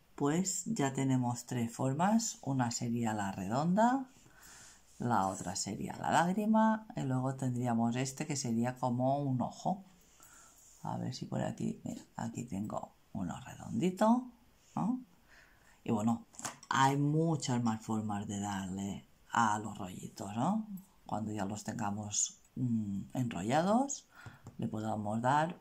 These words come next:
muchas formitas. Y luego, pues, la idea es hacer un montaje con todo. Mira, yo aquí tengo unos cuantos más hechos. Y es dar, ah,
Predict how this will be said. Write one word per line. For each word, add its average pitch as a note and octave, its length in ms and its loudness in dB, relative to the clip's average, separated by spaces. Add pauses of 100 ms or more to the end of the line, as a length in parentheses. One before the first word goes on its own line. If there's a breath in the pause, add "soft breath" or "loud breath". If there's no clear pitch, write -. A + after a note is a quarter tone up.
(140)
muchas C3 360 0
formitas. - 580 -6
Y D3 140 0
luego, C#3+ 440 2
pues, - 520 -2 (380 loud breath)
la A#2 220 2
idea C3+ 600 2 (260)
es D3 300 0
hacer C3+ 520 -2 (280)
un C#3+ 240 2
montaje A#2+ 500 2
con B2+ 240 -2
todo. - 220 -6
Mira, - 280 -8
yo C3 120 -2
aquí C3 180 -4
tengo C3 420 0 (120)
unos B2 260 0
cuantos - 340 -8
más - 220 -8
hechos. - 540 -2 (1400 loud breath)
Y B2 220 6
es C#3 260 -2
dar, C3 480 4
ah, A2+ 480 0